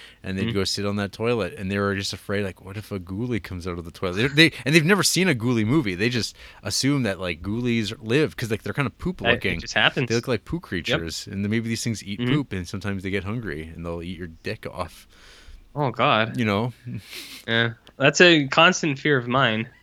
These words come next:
Speaker 2: But,
Speaker 1: Yeah.
Speaker 2: um, no,
Speaker 1: That,
Speaker 2: so
Speaker 1: that's, oh,
Speaker 2: ghoulies
Speaker 1: maybe that's why that toilet got cracked upstairs. <laughs>
Speaker 2: 'Cause of a ghoulie?
Speaker 1: Yeah, 'cause there's no one
Speaker 2: Fuck,
Speaker 1: up
Speaker 2: I wouldn't
Speaker 1: there.
Speaker 2: be surprised.
Speaker 1: There's all
Speaker 2: Yeah,
Speaker 1: sorts of
Speaker 2: man.
Speaker 1: ghoulies
Speaker 2: There's
Speaker 1: running around up there.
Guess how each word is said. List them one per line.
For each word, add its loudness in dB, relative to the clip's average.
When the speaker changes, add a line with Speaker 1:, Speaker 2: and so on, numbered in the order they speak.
Speaker 2:
But, 6
Speaker 1:
Yeah. 6
Speaker 2:
um, 0
no, 10
Speaker 1:
That, 10
Speaker 2:
so 8
Speaker 1:
that's, 6
oh, 8
Speaker 2:
ghoulies 12
Speaker 1:
maybe 6
that's 4
why 2
that 4
toilet -2
got -2
cracked -4
upstairs. -10
<laughs> -16
Speaker 2:
'Cause 8
of 8
a 6
ghoulie? 4
Speaker 1:
Yeah, -2
'cause 0
there's 0
no 4
one 10
Speaker 2:
Fuck, 6
Speaker 1:
up 8
Speaker 2:
I 8
wouldn't 8
Speaker 1:
there. 4
Speaker 2:
be 4
surprised. 0
Speaker 1:
There's -14
all -4
Speaker 2:
Yeah, 8
Speaker 1:
sorts 4
of 6
Speaker 2:
man. -2
Speaker 1:
ghoulies -2
Speaker 2:
There's 6
Speaker 1:
running 0
around 0
up -2
there. -6